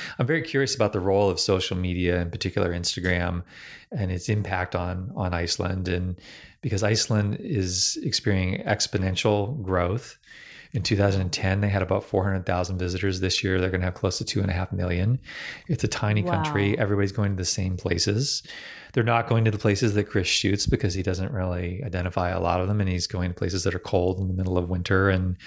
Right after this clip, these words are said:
Speaker 1: you know, and, and, uh, he's breaking new ground. He's doing some really rad stuff, but, like, the classic stuff that everybody does, the plane or Skogafoss or, you know, whatever it is, I mean, they're just inundated. And we hiked out to this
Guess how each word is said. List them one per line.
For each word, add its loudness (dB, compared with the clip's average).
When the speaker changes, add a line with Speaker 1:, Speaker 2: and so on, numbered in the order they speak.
Speaker 1:
you 4
know, 4
and, 2
and, 2
uh, 2
he's -2
breaking 2
new 2
ground. 0
He's 2
doing 0
some -6
really 0
rad 0
stuff, 0
but, 2
like, 0
the -2
classic 0
stuff 0
that 0
everybody 2
does, -2
the -2
plane 0
or 0
Skogafoss 2
or, 0
you -2
know, -2
whatever 0
it 0
is, 0
I -2
mean, 0
they're 0
just -2
inundated. 2
And 2
we 2
hiked -2
out 2
to 2
this 0